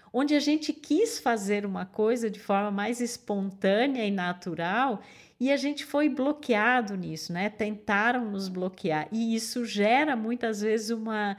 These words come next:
uma agressividade, né? Ou até mesmo uma implosão.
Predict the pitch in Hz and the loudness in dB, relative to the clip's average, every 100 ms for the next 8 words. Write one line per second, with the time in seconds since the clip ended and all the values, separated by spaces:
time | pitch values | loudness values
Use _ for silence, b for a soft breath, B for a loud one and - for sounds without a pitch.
0 | B B B - 208 208 226 233 226 233 | B B B -4 0 2 2 2 0 0
1 | 226 208 196 165 175 226 233 202 190 214 | 0 0 0 2 2 2 2 0 0 0
2 | 214 214 214 214 220 247 262 262 269 269 | 2 0 0 0 -2 -2 -4 -4 -2 0
3 | 262 294 381 - 269 240 226 185 156 143 | 0 -2 -2 -4 -2 0 0 -2 -4 -4